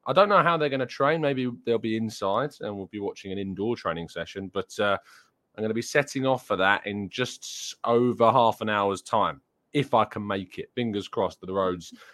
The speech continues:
are gonna be good enough to get there. If not, I don't know what's gonna happen. <laughs> But, uh, it's gonna be an interesting day. But what it does mean is that this show is gonna be slightly shorter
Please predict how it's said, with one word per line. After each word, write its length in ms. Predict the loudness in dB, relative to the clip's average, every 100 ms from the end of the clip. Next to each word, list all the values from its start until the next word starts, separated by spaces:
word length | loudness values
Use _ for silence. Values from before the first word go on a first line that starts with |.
| _ -10
are 80 | -4
gonna 200 | -2 -2
be 100 | -2
good 200 | -2 0
enough 380 | -2 -4 -8 -14
to 100 | -4
get 240 | -4 -2
there. 220 | -2 -2
If 180 | -2 2
not, 240 | 8 8 6 _ _ _ _ _ _ _ _ _ _ -4
I 60 |
don't 120 | 0
know 80 | 0
what's 140 | 0 0
gonna 100 | 0
happen. 260 | -2 -8 -2
<laughs> 500 | 0 0 6 6 8
But, 360 | 6 4 6
uh, 180 | 8 10
it's 140 | 6 4
gonna 140 | 6
be 80 | 6
an 60 | 6
interesting 640 | 4 6 6 4 0 6
day. 200 | 6 6
But 140 | 4 4
what 100 | 6
it 80 |
does 220 | 10 10 10
mean 140 | 2
is 60 | 4
that 60 | 2
this 160 | 2
show 220 | 6 6
is 100 | 6
gonna 120 | 2 -2
be 80 |
slightly 460 | -4 2 4 6 4
shorter 480 | -2 -2 -2 0